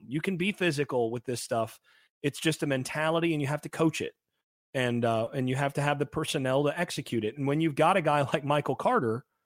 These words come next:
that helps things. When you've got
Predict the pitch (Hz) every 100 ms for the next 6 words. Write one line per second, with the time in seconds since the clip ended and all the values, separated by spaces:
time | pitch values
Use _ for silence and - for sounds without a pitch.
0 | _ _ _ _ 151 175 185 196 - 95
1 | - - - _ _ _ _ _ _ 139
2 | 143 156 156 165 190